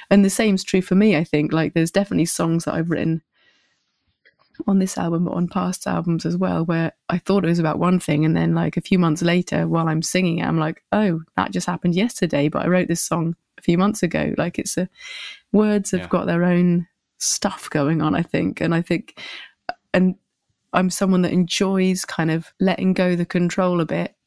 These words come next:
Speaker 1: it kind of in everything I do, just l-, making sure there's enough space for chance and hazard, and
Speaker 2: Yeah.
Speaker 1: sort of seeing the sort of little magic that p-, grows up out of that, out of just letting accidents happen.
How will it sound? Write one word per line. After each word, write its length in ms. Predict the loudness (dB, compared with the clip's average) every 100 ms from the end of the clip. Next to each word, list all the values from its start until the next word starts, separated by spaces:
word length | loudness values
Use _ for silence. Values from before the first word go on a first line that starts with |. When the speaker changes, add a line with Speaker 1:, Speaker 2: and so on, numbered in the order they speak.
| _ _ _ _ -8
Speaker 1:
it 100 | -2
kind 160 | 2 2
of 60 |
in 100 | 4
everything 360 | 4 2 2 2
I 140 | 2
do, 220 | 2 0 0
just 200 | -2 -2
l-, 120 | -4 -4
making 460 | -2 0 0 0 -2
sure 240 | 0 0
there's 180 | 0 0
enough 400 | 0 0 -2 -6
space 420 | -8 -2 -2 -4 -6
for 300 | -4 -4 -4
chance 640 | -2 -2 0 -2 -2 -4
and 280 | -2 -4 -6 _ _ _ _ _ _
hazard, 560 | -8 -4 -2 -2 -4 -6 _ _ _ _ -4
and 160 | -2
Speaker 2:
Yeah. 180 | -2 -4 -8
Speaker 1:
sort 240 | -6 -4
of 160 | -6 -6
seeing 580 | -6 -2 0 0 0 -4 _ _ _
the 80 | -6
sort 200 | -4 -4
of 120 | -4
little 160 | -4 -2
magic 480 | 0 0 -2 -4 -6
that 140 | -10 -10 -14
p-, 60 | -14 -4
grows 300 | 0 0 0
up 180 | -4 -4
out 140 | -4
of 100 | -4
that, 220 | -6 -4 -4
out 140 | -6
of 160 | -6 -8
just 240 | -8 -4
letting 400 | -4 -2 -4 -4 -6
accidents 500 | -8 -8 -8 -8 -10
happen. 420 | -10 -8 -8